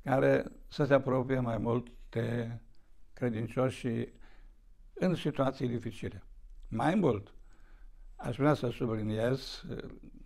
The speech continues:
cu ocazia aceasta, la treizeci de ani, că inițiativele Caritas nu s-au oprit numai aici, la noi,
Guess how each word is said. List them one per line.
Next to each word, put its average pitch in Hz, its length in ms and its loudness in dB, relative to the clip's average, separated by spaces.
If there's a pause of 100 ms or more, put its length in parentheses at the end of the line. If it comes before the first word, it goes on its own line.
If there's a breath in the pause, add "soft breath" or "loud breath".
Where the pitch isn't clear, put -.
(140)
cu - 100 -8
ocazia 120 380 4
aceasta, 113 480 -2
la 92 100 -2
treizeci 110 540 0
de 98 80 0
ani, 127 400 0 (680 soft breath)
că - 120 -2
inițiativele 147 760 6
Caritas 156 500 6
nu 135 120 -2
s-au 160 260 4
oprit 185 340 2
numai 123 320 4
aici, 123 280 2
la 120 140 4
noi, 104 280 0